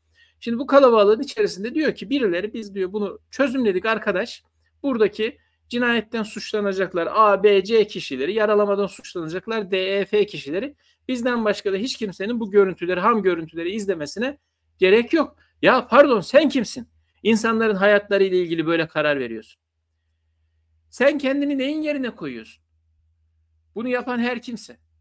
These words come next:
Nasıl oluyor da yani insanların böyle hayatlarını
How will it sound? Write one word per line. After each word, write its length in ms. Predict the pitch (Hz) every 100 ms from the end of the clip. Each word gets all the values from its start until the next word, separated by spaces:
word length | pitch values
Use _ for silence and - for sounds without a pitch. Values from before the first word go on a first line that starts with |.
| _ _ _ _ _ _ _ _ _
Nasıl 300 | 165 240 247
oluyor 280 | 311 294 262
da 220 | 214 143 -
yani 260 | 196 226
insanların 560 | 220 208 226 226 226 220
böyle 160 | 214 208
hayatlarını 760 | 190 208 196 220 202 196 180